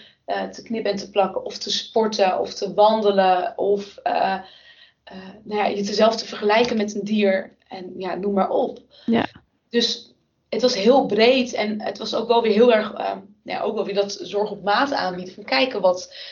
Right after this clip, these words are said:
Speaker 1: wat kan en wat, wat haalbaar is.
Speaker 2: Ja, dus ik hoor je vooral zeggen dat je dat ook heel erg gebruikt om in gesprek te komen met mensen.
Speaker 1: Ja.
Speaker 2: Ja, omdat mensen het dus lastig vinden om soms dingen onder woorden te brengen.
Speaker 1: Ja,
Speaker 2: Ja.
Speaker 1: en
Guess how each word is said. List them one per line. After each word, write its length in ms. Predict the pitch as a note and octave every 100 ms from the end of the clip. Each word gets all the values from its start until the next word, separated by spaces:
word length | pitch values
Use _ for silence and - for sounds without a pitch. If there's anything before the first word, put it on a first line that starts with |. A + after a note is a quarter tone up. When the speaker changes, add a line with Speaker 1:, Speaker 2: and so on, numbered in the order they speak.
| -
Speaker 1:
wat 240 | F#3 G3 -
kan 220 | C4 B3
en 140 | G#3
wat, 220 | G#3 G#3
wat 200 | - F#3+
haalbaar 540 | F3+ G3+ C#4+ A3+ F3+ E3
is. 460 | E3 - - - _ _ _ _
Speaker 2:
Ja, 220 | A#3 - - - -
dus 140 | A3+ A3
ik 100 | A#3
hoor 140 | A#3
je 100 | A3+
vooral 240 | A3+ A3+
zeggen 260 | A#3+ B3 A#3
dat 140 | A3+
je 80 | A#3+
dat 160 | A3+ -
ook 180 | A3+ A3
heel 80 |
erg 120 | A3+ A3+
gebruikt 360 | A3 G#3+ A3+
om 140 | A3+ A3
in 120 | A3
gesprek 420 | A3 - A#3+ A3+
te 100 | -
komen 340 | - F3+ F3 F3
met 160 | F3+
mensen. 420 | F#3 G#3+ - C4 - - -
Speaker 1:
Ja. 180 | - - _ _ _ _ _ _
Speaker 2:
Ja, 160 | G#3+ - -
omdat 260 | G3+ G3
mensen 280 | G3+ G3+ G3+
het 80 | G3+
dus 100 | -
lastig 340 | G#3+ - A3
vinden 260 | - F#3+ F#3
om 220 | F#3+ F#3+
soms 260 | - G3 F#3+
dingen 220 | G3 F#3+
onder 180 | G3 F#3+
woorden 260 | G3 F#3
te 80 | -
brengen. 340 | G3 F3+ F#3 - _ _ _
Speaker 1:
Ja, 300 | B3 - - _ - -
Speaker 2:
Ja. 180 | A3+ G#3
Speaker 1:
en 140 | G#3+